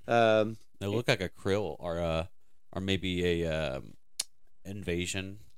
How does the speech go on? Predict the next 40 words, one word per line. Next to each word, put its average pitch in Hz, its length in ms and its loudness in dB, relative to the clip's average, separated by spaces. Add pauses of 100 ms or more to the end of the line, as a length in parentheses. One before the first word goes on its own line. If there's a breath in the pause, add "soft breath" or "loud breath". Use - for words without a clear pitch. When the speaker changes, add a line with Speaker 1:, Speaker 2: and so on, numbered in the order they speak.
Speaker 1:
Like 117 120 -2
Speaker 2:
of 117 40 4
Speaker 1:
a - 40 0
Speaker 2:
those 117 100 -2
Speaker 1:
Kree, 139 140 8
Speaker 2:
people. 147 220 0
Speaker 1:
a 110 80 0
Kree 143 220 2
ship? 180 260 4 (140)
Speaker 2:
Kree - 40 -16
ship, 82 320 -6
yeah. 73 200 -4 (120)
Speaker 1:
Yeah, 110 260 -2 (320)
maybe. 190 340 12 (340 loud breath)
Um, 139 540 10
so 131 280 8
they 127 100 8
get 123 160 6
shot. 143 440 8
It 120 180 4
rolls 127 280 8
over. 120 580 6
Uh, 110 480 4 (480 soft breath)
and 120 460 6
so 123 300 6
unlike 151 500 4
the 131 80 6
other 143 140 4
one 127 140 4
where 120 120 8
she 131 140 6
had 123 80 10
to 113 60 4
get 127 180 8
a 113 40 8
blood 110 240 6
transfusion, 110 680 2
she 120 180 2
actually 135 300 2
gets, 117 260 0